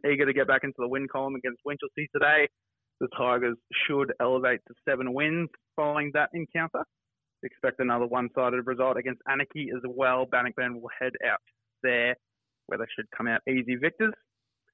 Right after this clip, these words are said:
Um, but this week's upset of the round for the G D F L might exactly happen at Galvin Park. So Werribee Centrals will be hosting Corio. Corio have been somewhat solid this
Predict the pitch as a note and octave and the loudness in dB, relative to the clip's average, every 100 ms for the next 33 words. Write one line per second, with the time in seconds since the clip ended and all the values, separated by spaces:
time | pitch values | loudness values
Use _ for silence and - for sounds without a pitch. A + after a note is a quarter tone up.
0 | _ - E3 E3 E3+ E3 G3 G3+ F#3+ - | _ 2 4 4 2 2 0 2 0 0
1 | E3 - G3 F3+ D#3 D3+ C#3 C#3+ D#3+ E3+ | -4 0 -2 -2 -4 -6 -4 0 2 4
2 | F3+ F3 F3+ F3 E3+ E3 D#3 E3 C#3 A#2 | 2 4 4 6 4 6 2 4 2 2
3 | - - D3+ E3 - _ _ D3 C#3 D3 | -6 -10 -2 -2 -2 _ _ 0 2 0
4 | C#3 D3 C#3 D3 C3 - C3+ C3+ C3 - | 0 0 0 0 -2 2 0 0 -4 -10
5 | - D3 C3+ A2 - - D3+ C#3+ - _ | -4 2 4 2 -2 -2 2 2 -2 _
6 | _ _ _ - F#3 F3 - F3+ E3+ E3+ | _ _ _ 0 2 2 -2 -2 -2 -8
7 | D#3 D3 C#3 D3+ C#3 B2 D3+ F3 F#3 F#3 | -6 -6 -2 -2 -4 -8 -2 4 6 4
8 | F3 D#3 D3 D3 D3 C#3+ - C#3 _ _ | 2 0 4 4 4 0 -4 -10 _ _
9 | _ _ _ _ _ _ - G3 F3+ - | _ _ _ _ _ _ -2 0 -2 -4
10 | C#3 D3 D3 C#3 | -4 -2 -2 -4